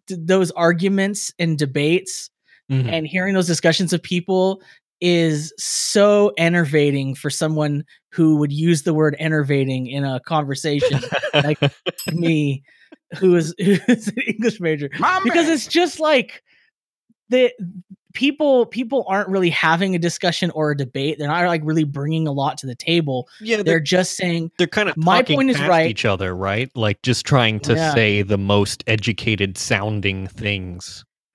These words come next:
Speaker 1: So what we
Speaker 2: Tossing
Speaker 1: want
Speaker 2: out, tossing out words like teleology or
Speaker 1: <laughs> Yeah. And, and so,
Speaker 2: Oh, the
Speaker 1: so
Speaker 2: Deus Ex Machina, um,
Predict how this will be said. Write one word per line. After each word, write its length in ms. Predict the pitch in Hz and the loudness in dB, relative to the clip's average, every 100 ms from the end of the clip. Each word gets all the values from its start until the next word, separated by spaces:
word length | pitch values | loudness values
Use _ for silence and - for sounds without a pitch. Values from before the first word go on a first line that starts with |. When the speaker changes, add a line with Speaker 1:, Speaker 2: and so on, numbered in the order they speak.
| _ _ _ - | _ _ _ -14
Speaker 1:
So 300 | - - 214 | -2 4 6
what 220 | 233 277 | 6 4
we 60 | 285 | 2
Speaker 2:
Tossing 60 | 262 | 2
Speaker 1:
want 120 | 240 | 0
Speaker 2:
out, 120 | 113 - - 160 - | -2 -6 -12 -6 2
tossing 320 | 127 - 120 | 2 2 -2
out 120 | 117 | 2
words 260 | 117 117 123 | 2 2 0
like 160 | 107 - | -2 -4
teleology 1080 | - 110 107 98 98 104 95 104 92 95 | -4 0 0 0 2 0 0 0 0 0
or 180 | 90 92 - | 2 0 -2
Speaker 1:
<laughs> 1600 | 311 339 - 440 - 480 - 466 - - - - 453 - 285 247 | -8 -8 -2 -2 0 -2 0 -4 -4 -6 -6 -10 -12 -10 -12 -4
Yeah. 360 | 165 151 113 135 - - - | 0 0 -2 -10 -18 -20 -6
And, 220 | 202 220 220 | -2 0 0
and 160 | 247 | -2
so, 480 | 226 277 262 240 - - 135 | 0 2 4 4 -2 -2 2
Speaker 2:
Oh, 80 | |
the 140 | 123 123 | 4 4
Speaker 1:
so 80 | 143 | 4
Speaker 2:
Deus 400 | 147 147 127 147 | 6 6 4 2
Ex 260 | 131 - | 2 0
Machina, 560 | 127 120 127 123 104 92 | 0 2 2 0 0 0
um, 720 | 98 107 101 98 98 113 | -2 -4 -4 -4 -4 -4